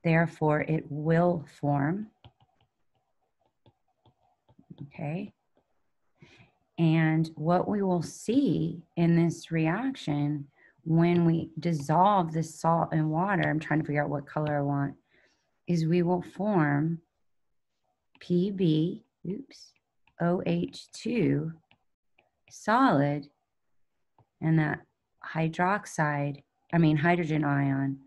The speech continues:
will be left behind. So what we have here is a salt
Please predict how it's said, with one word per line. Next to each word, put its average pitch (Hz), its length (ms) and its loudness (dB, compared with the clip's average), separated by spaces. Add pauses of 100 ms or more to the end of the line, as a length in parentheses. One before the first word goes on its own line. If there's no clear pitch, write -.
(360)
will 156 160 -6
be 156 160 -4
left 143 260 -6
behind. 151 580 -8 (1600)
So - 240 -2
what 160 280 2
we 165 140 2
have 185 420 2
here 147 520 -2 (460)
is 143 760 -4 (1200)
a 151 100 -4
salt 156 920 -2